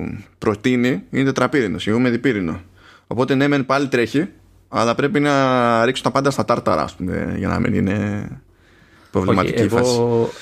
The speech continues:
Speaker 2: ε, κοίτα, ε, εγώ πάλι έχω πυρήνες, έχω ταχύτητα δηλαδή σε C P U, δεν έχω την ταχύτητα σε G P U και έχω και τη μνήμη που θέλουν μόνο τέσσερα γίγα, εγώ έχω δεκαέξι, οκ, αλλά κα-, ε, κάρτα γραφικών κάνει όλα τα, παίζει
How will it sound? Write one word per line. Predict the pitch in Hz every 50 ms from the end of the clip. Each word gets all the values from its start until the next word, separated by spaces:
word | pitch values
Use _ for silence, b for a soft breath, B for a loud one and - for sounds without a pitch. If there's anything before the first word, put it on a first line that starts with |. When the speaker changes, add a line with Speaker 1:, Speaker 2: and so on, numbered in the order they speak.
| B B B
Speaker 2:
ε, | - - 110 117 110
κοίτα, | - - 123 - 92 90 - -
ε, | 101 95 - -
εγώ | 110 98 95 113 117
πάλι | 120 131 131 131 127 127 123 120 120 - -
έχω | 123 123 - -
πυρήνες, | - 107 101 117 123 143 190 220 220 - - - - -
έχω | - 127 123 -
ταχύτητα | 113 104 - 117 101 101
δηλαδή | 98 98 95 104
σε | - - 101
C | - - 107
P | 101 117 165 214
U, | 226
δεν | 165 156 143
έχω | 131 131 131 120 123 117 107 107 107 104 113 107 101 98 - -
την | 110 101
ταχύτητα | 101 101 - 113 104 98
σε | - -
G | 104 - - -
P | 104 127
U | -
και | 165 -
έχω | 202 165 170
και | 165 143
τη | 139
μνήμη | 127 123 123 113 104 98
που | 85
θέλουν | - 104 107 104
μόνο | 101 98 101 101 98 95 95 95 95 92 -
τέσσερα | - 98 95 - 92 90
γίγα, | 87 135 139
εγώ | 123 113 110
έχω | 107 110
δεκαέξι, | - 92 - 185 196 - -
οκ, | - - - 185 190 165 - -
αλλά | - 143 147 180 185 180 170 151 147 -
κα-, | - 139 123 -
ε, | 123
κάρτα | 117 120 139 135
γραφικών | 127 113 113 - 127 123
κάνει | 113 120 120 113 113 113
όλα | 113 104 101
τα, | 98 98 98 95 98 95 95 98 110 113
παίζει | - 107 98 101 104 104